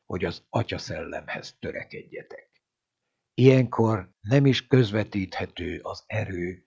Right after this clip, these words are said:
mely tőlem a szellemi szikra által átömlene hozzátok. A valóban hívő gyermekeket a magaménak mondom. Ők korlátlanul bíznak az Atya szavában.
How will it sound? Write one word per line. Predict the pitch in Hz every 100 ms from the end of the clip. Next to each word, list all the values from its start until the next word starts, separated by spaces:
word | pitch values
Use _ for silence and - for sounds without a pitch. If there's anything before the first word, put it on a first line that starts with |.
| _
mely | - 107 101
tőlem | - 117 107 107 107 104
a | - 104
szellemi | - 123 107 98 95
szikra | - 92 95 -
által | - 87 87 - 87 95 -
átömlene | 98 90 82 90 80 78 71 -
hozzátok. | - - - - - - - _ _ _ _ _ _ _ -
A | 107
valóban | 92 123 123 120 117 120
hívő | 107 120 120 113 113
gyermekeket | 104 113 104 104 - 107 - 104
a | 107
magaménak | 117 117 101 98 90 87 -
mondom. | 85 85 78 - - _ _ _ _
Ők | 120 135 147 _ _
korlátlanul | - 131 110 104 90 - 82 85 87
bíznak | 82 90 85 - - -
az | - -
Atya | - - 92
szavában. | - 78 80 - - -